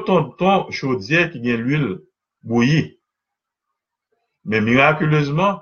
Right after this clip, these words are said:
li pa mouri nan lwil chou a. E se apre sa, yo egzile l nan ti zile nan peyi la Grès,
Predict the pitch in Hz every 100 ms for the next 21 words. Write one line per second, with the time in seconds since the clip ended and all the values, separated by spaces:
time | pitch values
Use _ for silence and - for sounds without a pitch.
0 | _ 117 135 131 135 131 147 160 156 _
1 | _ _ _ - 110 117 107 123 127 123
2 | 85 - _ _ - - 143 117 80 78
3 | _ _ _ _ _ _ _ _ _ -
4 | 98 - 117 120 113 120 139 170 160 _
5 | _ _ _ - 110 110 107 85 _ _
6 | _ - 156 135 147 151 143 - - _
7 | _ _ _ _ - 104 107 98 113 113
8 | 113 120 127 - _ _ _ _ _ _
9 | _ _ _ _ _ _ _ _ _ _
10 | _ _ - 104 98 123 117 113 120 151
11 | 180 -